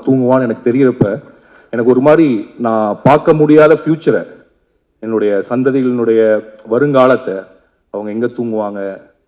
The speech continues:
அஹ், அவங்க எங்க சண்டை போடுவாங்க, அவங்க எங்க உடலுறவு கொள்வாங்க,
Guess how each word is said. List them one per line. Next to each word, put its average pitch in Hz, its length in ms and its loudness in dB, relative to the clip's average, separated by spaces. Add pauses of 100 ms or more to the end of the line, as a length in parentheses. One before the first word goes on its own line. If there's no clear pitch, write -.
(420)
அஹ், 90 380 -14
அவங்க 98 260 -10
எங்க 110 140 -4
சண்டை 107 300 -8
போடுவாங்க, 92 600 -8 (120)
அவங்க 92 280 -12
எங்க 107 300 -4
உடலுறவு 104 480 -2
கொள்வாங்க, 85 540 -8